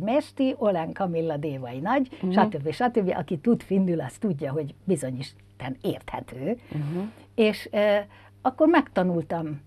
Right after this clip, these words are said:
Speaker 1: ezt a szöveget is, amit szerettem volna a dalok előtt elmondani, hogy melyik dal miről szól, honnan származik, ö, mégis, hogy valahogy tudják valahova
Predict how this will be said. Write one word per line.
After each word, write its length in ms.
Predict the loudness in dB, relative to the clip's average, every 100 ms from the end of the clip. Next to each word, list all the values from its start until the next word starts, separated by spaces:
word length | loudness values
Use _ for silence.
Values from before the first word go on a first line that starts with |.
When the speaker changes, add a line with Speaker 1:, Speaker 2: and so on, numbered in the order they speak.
| -10
Speaker 1:
ezt 300 | -8 -8 -10
a 140 | -10
szöveget 580 | -8 0 2 4 2 4
is, 280 | 2 2 -6 -20 -20 -20 -4
amit 260 | -2 -2 -4
szerettem 580 | 0 2 2 0 -2 0
volna 360 | -2 -2 -4
a 60 | -4
dalok 340 | -4 -4 -4
előtt 340 | -6 -6 -8 -6
elmondani, 540 | -4 -2 -2 -2 -2
hogy 160 | -2 -2
melyik 280 | -2 -2
dal 240 | -6 -8 -4
miről 420 | -2 0 2 0
szól, 340 | 0 -6 -4
honnan 360 | -4 -4 -4 -4
származik, 800 | -6 -6 -6 -6 -8 -8 -10 -8
ö, 200 | -10 -10 -14 -18 -20 -16 -16 -6
mégis, 320 | 0 0 -2 -6
hogy 340 | -6 -6 -16 -20 -20 -20 -20 -12
valahogy 580 | -8 -6 -4 -4 -6 -12 -16 -4
tudják 440 | -4 -2 -6 -6
valahova 640 | -6 -6 -6 -6 -6 -8